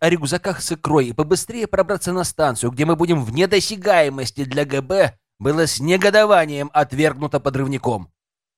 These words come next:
Он еще долго высказывал все, что думает о моих умственных способностях, причем в большинстве своем в довольно грубой и матерной форме.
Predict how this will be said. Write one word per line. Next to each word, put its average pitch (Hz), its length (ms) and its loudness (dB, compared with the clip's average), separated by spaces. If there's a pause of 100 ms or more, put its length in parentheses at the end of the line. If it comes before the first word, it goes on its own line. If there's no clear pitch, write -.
(140)
Он 107 140 -4
еще 139 220 0
долго 160 580 4
высказывал 151 720 0
все, 156 360 4
что 147 200 0
думает 147 400 0
о 147 80 0
моих 151 280 -2
умственных 147 520 0
способностях, 156 840 0 (600)
причем 113 300 -2
в 98 80 -8
большинстве 120 540 -4
своем 110 280 -6
в 95 100 -12
довольно 127 360 -2
грубой 123 340 -4
и 139 120 -6
матерной 139 400 -4
форме. 90 480 -6